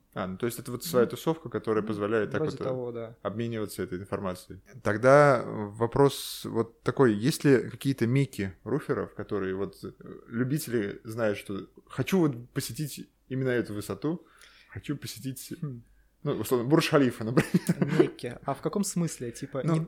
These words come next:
Speaker 2: недоступное что-то или что-то, что все должны
Speaker 1: что-то,
Speaker 2: посетить
Speaker 1: что
Speaker 2: в своей жизни?
Speaker 1: М, хорошо. Давай и то, и то рассмотрим,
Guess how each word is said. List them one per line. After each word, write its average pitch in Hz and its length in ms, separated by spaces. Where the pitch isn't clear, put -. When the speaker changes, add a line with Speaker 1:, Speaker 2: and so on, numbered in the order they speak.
Speaker 2:
недоступное 156 480
что-то 131 300
или 127 120
что-то, 131 280
что - 180
все - 240
должны 123 260
Speaker 1:
что-то, 165 220
Speaker 2:
посетить 156 200
Speaker 1:
что 147 80
Speaker 2:
в - 40
своей 135 140
жизни? 113 440
Speaker 1:
М, 110 420
хорошо. 127 260
Давай 156 200
и - 20
то, 175 100
и 160 60
то 156 140
рассмотрим, 98 520